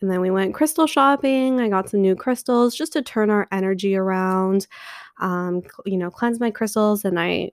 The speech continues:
charged them this week in the full moon, which if you saw my story, I was recommending for you to do that. And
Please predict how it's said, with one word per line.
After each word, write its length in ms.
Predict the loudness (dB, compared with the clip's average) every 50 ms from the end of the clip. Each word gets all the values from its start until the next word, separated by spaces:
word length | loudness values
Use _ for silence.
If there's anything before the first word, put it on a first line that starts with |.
| -12 _ _ -8
charged 320 | -2 -2 -2 -2 2 2
them 80 | 2 4
this 180 | 2 2 0
week 180 | -2 0 2 2
in 100 | 0 0
the 60 | 0
full 220 | -2 -6 -6 -2
moon, 500 | 0 2 4 6 6 6 6 6 4 4
which 220 | 2 0 -2 -4 -12
if 160 | -14 -12 -12
you 80 | -12 -10
saw 140 | -8 -6
my 100 | -6 -6
story, 480 | -6 -8 -8 -4 0 0 2 2 2 2
I 60 | 2
was 180 | 0 0 -2 -4
recommending 480 | -6 -4 -2 0 0 0 0 -2 -2
for 140 | -4 -4 -6
you 120 | -6 -6 -6
to 200 | -4 -6 -6 -6 _ -4
do 280 | 0 2 2 2 2
that. 420 | 2 0 0 0 0 0 0 -2 -4 -8 -20 -20 -18 -18 -18 -18 -20 -20 _ -4
And 720 | 0 0 2 4 4 4 4 4 4 4 4 4 2 0